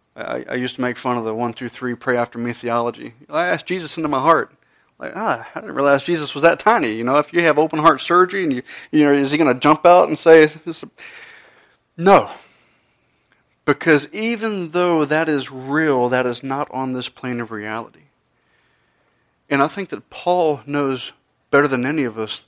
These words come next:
that other plane. He, he said he was there, that he was taken to this, that he saw things.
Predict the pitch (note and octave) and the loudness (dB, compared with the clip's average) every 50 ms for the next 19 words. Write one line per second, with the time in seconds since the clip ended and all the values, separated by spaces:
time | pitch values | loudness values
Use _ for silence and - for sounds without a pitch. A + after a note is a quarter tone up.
0 | _ _ - B2 B2+ - - C3 B2+ C3 B2 A#2 - - C3+ C3+ C3+ B2+ A2+ G#2 | _ _ -4 -2 -2 -2 -2 -4 -4 -4 -6 -10 -10 -10 -10 -8 -8 -8 -10 -12
1 | G2+ A2 B2+ C3 - - _ _ _ _ _ _ _ - C3 - - D3 C#3 D3+ | -14 _ -20 -20 -20 -20 _ _ _ _ _ _ _ -12 -4 -2 0 0 0 0
2 | C#3+ C3 A#2+ - - C3+ D#3 C3+ G#2 - _ _ _ _ _ _ _ _ _ _ | -2 -4 -4 -2 -2 -2 -2 -2 -6 -10 _ _ _ _ _ _ _ _ _ _
3 | _ _ _ _ _ _ _ _ A#2+ G#2+ B2 D3 D3 C#3 A#2 - - - - D#3+ | _ _ _ _ _ _ _ _ -8 -2 0 0 2 0 0 -4 -6 -6 -4 -2
4 | D#3+ D#3 - C#3 B2+ - - - - F#3+ F#3+ E3 A2+ G#2 G2+ G#2 - - - B2 | -2 -2 -4 -6 -8 -8 -10 -12 -10 -10 -10 -10 -10 -12 -14 -14 -10 -6 -6 -6
5 | A#2 - C#3+ C3+ - - - - E3 D#3+ E3+ D#3+ C3+ - - F#2+ F2+ - _ _ | -6 -8 -10 -8 -8 -8 -4 -2 0 0 0 0 -2 -6 -10 -14 -14 -14 _ _
6 | _ | _